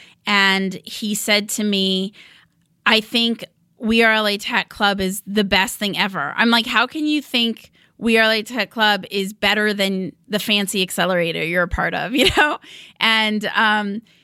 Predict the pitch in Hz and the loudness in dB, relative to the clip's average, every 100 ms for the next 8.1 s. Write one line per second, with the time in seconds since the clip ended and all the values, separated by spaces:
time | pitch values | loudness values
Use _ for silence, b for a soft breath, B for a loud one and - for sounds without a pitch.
0 | b - 254 254 - 233 214 202 214 233 | b -4 -2 -2 2 2 4 2 0 -2
1 | - 233 220 254 269 - 214 247 - 220 | -2 -4 0 2 2 2 0 0 -2 -8
2 | - 233 - 214 220 226 214 214 - 190 | -6 -6 -4 -2 0 0 -2 -2 0 0
3 | 202 196 185 190 233 - 143 202 202 185 | 0 -4 0 0 -2 -6 -6 -4 -2 0
4 | 190 - 208 226 233 196 190 - _ _ | 0 0 0 4 2 2 0 -6 _ _
5 | - 226 226 247 254 240 220 214 220 240 | -10 0 2 2 0 -2 -2 0 0 0
6 | 208 202 196 190 170 180 180 175 170 185 | -2 0 0 2 2 0 -2 -4 -4 -4
7 | 185 135 - B B - 226 - 214 202 | -4 -4 -6 B B -4 -2 2 2 2